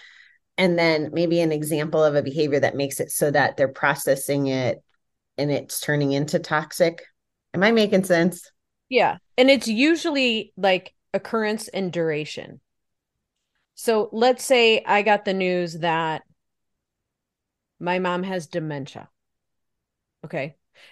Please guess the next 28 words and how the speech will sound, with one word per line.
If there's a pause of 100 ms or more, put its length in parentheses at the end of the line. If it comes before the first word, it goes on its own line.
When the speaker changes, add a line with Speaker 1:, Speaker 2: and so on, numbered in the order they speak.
(140)
Speaker 2:
And
that's
a
bad,
that's
really
bad
news. (920)
So
my
normal
reaction
could
be
being
sad. (1700)
I
could
be
s-, (240)
afraid (800)
that
she's
gonna
be
okay.
But
then